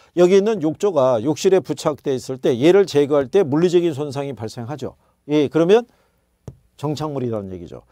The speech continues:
그런데 인터폰이라든가 뭐 이런 애들은 물리적인 손상 없이 앞으로 빼내서 뒤에 선만 자르면 제거가 되거든요. 근데 걔가 없으면은 외부에서 방문객이 찾아왔을 때 소통이 안 되잖아요. 그죠? 그러니까 그런 면에서 소-, 이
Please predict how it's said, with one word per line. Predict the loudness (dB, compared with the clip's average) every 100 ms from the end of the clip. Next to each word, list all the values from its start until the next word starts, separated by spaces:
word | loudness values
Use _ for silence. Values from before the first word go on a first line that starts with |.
| _
그런데 | 0 2 2 -2 -4 _ _
인터폰이라든가 | -4 0 -2 -2 -4 -4 -4 -4 -4 -2
뭐 | -2 -2
이런 | -4 -6
애들은 | -6 -4 -4 -4 -6
물리적인 | -4 -2 0 0
손상 | -2 -6 -4 -4
없이 | -6 -6 -10 -12 _ _
앞으로 | -6 0 0
빼내서 | 2 0 0 -2 -4
뒤에 | -4 -6
선만 | -6 -8 -8
자르면 | -6 -6 -6 -8
제거가 | -6 -4 -2 -4
되거든요. | -6 -6 -6 -8 -8 -12 _ _
근데 | 0 2
걔가 | 2 0
없으면은 | 0 -4 -6 -4 -4 -8 _ 2
외부에서 | 4 4 2 0
방문객이 | -6 -8 -6 -4 -4 -4
찾아왔을 | -6 -4 -6 -6 -6
때 | -4
소통이 | -4 -6 -6 -8
안 | -6 -8
되잖아요. | -6 -6 -8 -12
그죠? | -8 -6 -8 _ _
그러니까 | 0 2 2
그런 | 2 2 2
면에서 | -2 0 -2 -4 -12 _
소-, | -6 -2
이 | 0 -2